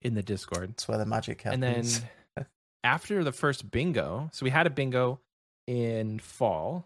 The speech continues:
Speaker 2: Yeah.
Speaker 1: So just months after, months after the twenty-four hour stream, we keep referencing the
Speaker 2: We should
Speaker 1: twenty-four hour
Speaker 2: probably
Speaker 1: stream.
Speaker 2: cover
Speaker 1: Did you
Speaker 2: the
Speaker 1: wanna go into that?
Speaker 2: twenty-four hour
Speaker 1: Okay.
Speaker 2: stream. <laughs>
Speaker 1: <laughs> Let's go into that.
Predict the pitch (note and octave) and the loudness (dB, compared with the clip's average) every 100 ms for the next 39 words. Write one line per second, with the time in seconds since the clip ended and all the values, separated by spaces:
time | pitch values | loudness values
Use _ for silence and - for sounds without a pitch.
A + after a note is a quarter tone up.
0 | - A2 E2 - _ _ _ - - E3+ | -8 -8 -8 -12 _ _ _ -16 2 2
1 | C3 B2 F#3 A3+ E3 D#3+ - A2+ G#2 - | 2 0 0 2 2 2 2 -2 -2 -10
2 | - B2+ D#3+ E3 E3 D3 - C#3 B2+ A2+ | -4 -2 0 0 0 -4 -4 -4 -2 -2
3 | A2+ - G#2+ G#2 - _ _ _ _ _ | -2 -4 -4 -4 -8 _ _ _ _ _
4 | _ _ _ _ _ _ D#3 F3+ D4+ C3+ | _ _ _ _ _ _ -6 0 0 4
5 | D3 D#3 E3+ - D#3+ C3 - C3 B2+ A#2+ | 4 4 0 2 0 0 2 0 2 2
6 | G#2+ B2+ G#2+ G#2+ A#2 A2+ A#2+ D3+ F#3+ D#3 | 4 2 2 0 0 2 2 4 4 6
7 | D3 D3+ D#3 E3 E3 F#3 - D4 D3 - | 4 6 8 8 8 6 6 4 2 0
8 | _ - - A4+ - - - - - - | _ -8 -6 -10 -10 -14 -12 -12 -10 -8
9 | - - D#3+ C#3+ B2 B2 | -6 -4 -2 -2 0 -2